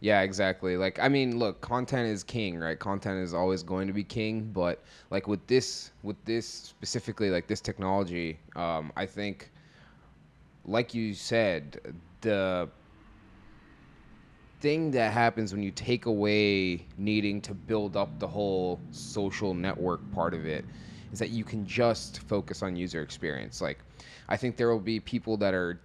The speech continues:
deep, deep, deep in certain industries, like, uh, you know, whether they be, like, you know, like, niche, niche industries, actually, that can build on top of this social graph and build, like, a very unique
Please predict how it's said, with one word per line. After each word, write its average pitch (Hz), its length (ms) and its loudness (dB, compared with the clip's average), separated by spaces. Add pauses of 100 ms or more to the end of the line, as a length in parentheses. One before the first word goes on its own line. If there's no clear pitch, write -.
deep, 143 340 -2 (140)
deep, 117 280 -2 (120)
deep 110 300 -2 (280)
in 107 440 0
certain 101 340 -6
industries, 90 800 -4
like, 82 400 -4 (840)
uh, - 160 -8
you 110 100 -2
know, 104 100 0
whether 117 280 4
they 113 120 4
be, 113 160 2
like, 95 400 0 (140)
you 120 100 -4
know, 123 80 -2
like, 117 160 -2
niche, 156 360 0
niche 117 240 2
industries, 85 420 -2
actually, 71 320 -6
that 87 240 -4
can 101 480 -4 (340)
build 139 400 6
on 101 140 4
top 113 260 2
of 110 60 -6
this 92 140 -4
social 131 340 -2
graph 82 400 2
and 95 240 -6
build, 113 300 2
like, - 120 -6
a 95 40 -8
very 107 280 0
unique 98 680 -2